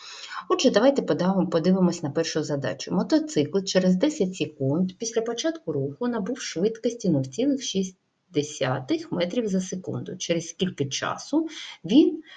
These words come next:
початку руху швидкість мотоцикла становитиме три метра за секунду? Отже, в нас з вами є час Т дорівнює десять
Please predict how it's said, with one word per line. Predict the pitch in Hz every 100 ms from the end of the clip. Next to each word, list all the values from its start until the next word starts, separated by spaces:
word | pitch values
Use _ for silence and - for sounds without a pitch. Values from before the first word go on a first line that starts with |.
| -
початку | - 180 180 175 - - 147
руху | 175 - 330
швидкість | 320 - 190 185 143 131
мотоцикла | 127 127 127 285 285 330 339
становитиме | - 147 131 165 220 226 220 214
три | - 160 185
метра | 180 147 - 147
за | 151
секунду? | 139 - - - 131 127 - _ _ _ _ _ _ _ _ _ _ _ _
Отже, | 180 165 143 262 330 - -
в | 165 165
нас | 302 415 -
з | -
вами | 160 262 226
є | 180 139
час | 131 - 147 127 131 - - - _ _ _ _ _ _ _ _ _ _ _
Т | 233 214 214 233 - - _ _ _ _ - _ _ _ _ _ _ 185
дорівнює | 208 208 208 208 202 202 202 190 _ -
десять | 175 202 202 190 - 185 185 -